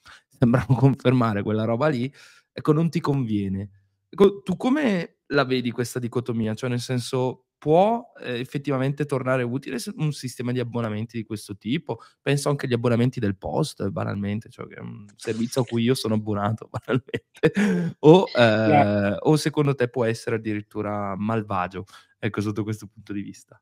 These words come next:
Speaker 2: Allora, quello che immediatamente io suggerisco, eh, di fare è diversificare ovviamente il paniere delle fonti,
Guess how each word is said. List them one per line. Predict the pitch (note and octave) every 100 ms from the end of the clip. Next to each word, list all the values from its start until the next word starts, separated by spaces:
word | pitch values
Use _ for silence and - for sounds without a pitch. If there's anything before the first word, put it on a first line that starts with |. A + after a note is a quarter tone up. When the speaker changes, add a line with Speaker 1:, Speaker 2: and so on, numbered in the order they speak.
| _
Speaker 2:
Allora, | D3 C3+ - _
quello | D#3+ E3+ F3+
che | D3+
immediatamente | D3+ D3+ D3+ C#3+ D3 D#3+ - C#3+ C#3+ C#3+
io | - D3+ D3+
suggerisco, | C3+ C3 C3+ C#3+ E3+ E3+ - - C#3+ C#3+ - _ -
eh, | C#3+ C3+ C#3 C#3 C3+ C3+ C3
di | C#3
fare | - D#3+ E3 E3 C#3+ C3+
è | - C#3
diversificare | C3+ C#3+ C#3+ - D3 D3 C#3+ C#3+ C#3
ovviamente | C3+ C3 C3+ C#3+ C#3 C3+
il | B2+ _
paniere | C3 C#3 C#3 C3
delle | B2+ B2+
fonti, | - C3+ C3+ _ - B2+